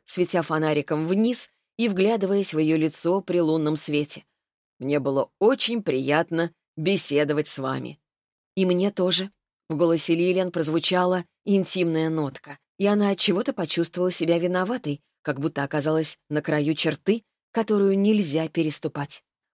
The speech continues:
По другую сторону этой черты было укрепление дружбы с человеком, который казался ей очень интересным и привлекательным, и это уже точно была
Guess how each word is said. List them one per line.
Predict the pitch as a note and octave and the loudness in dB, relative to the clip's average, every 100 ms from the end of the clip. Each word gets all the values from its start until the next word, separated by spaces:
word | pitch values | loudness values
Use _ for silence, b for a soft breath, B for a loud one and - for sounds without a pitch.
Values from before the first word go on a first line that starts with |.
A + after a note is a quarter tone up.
| - | -2
По | B3 | 0
другую | A#3+ A3 G#3 D3+ | 2 2 2 2
сторону | C3+ D#3+ F3 E3 D#3 | 2 2 2 2 0
этой | E3+ D#3 D#3 | -2 -4 -4
черты | - E3 D3+ - F3+ G#3+ A3+ _ _ | -2 -2 -2 0 2 2 -2 _ _
было | D#3+ F#3+ F#3 | 0 4 4
укрепление | F#3+ F3 E3+ E3+ F3 E3+ | 2 2 2 2 2 2
дружбы | E3+ F3 G3 G3+ C#3+ D3+ | 2 2 2 2 0 -2
с | |
человеком, | - F3 F3 G3+ G#3+ F3 D#3 _ _ _ | 0 0 2 2 2 0 -2 _ _ _
который | F3+ E3 F#3 | -6 -2 -4
казался | F3 F3 F3+ F3+ - | -2 -4 -4 -4 -4
ей | E3+ F#3 - _ | -2 -2 -4 _
очень | A3 B3+ - A#3 G#3+ | -2 0 -2 0 0
интересным | G#3 - G3 F#3 F#3+ F#3+ F#3 | 0 0 0 0 -2 -4 -6
и | F#3 G#3+ | -4 -4
привлекательным, | G3+ F3+ F3 D#3+ F#3+ E3+ E3 D3 C#3+ - _ _ _ _ | 0 0 0 -2 -6 -4 -4 -4 -4 -8 _ _ _ _
и | F3+ E3+ | -2 0
это | E3+ F3 | 0 0
уже | E3 E3 | 0 -2
точно | - A3 - D3 | -4 -6 -4 -4
была | C#3+ D3 D3+ D#3 | -2 0 0 -4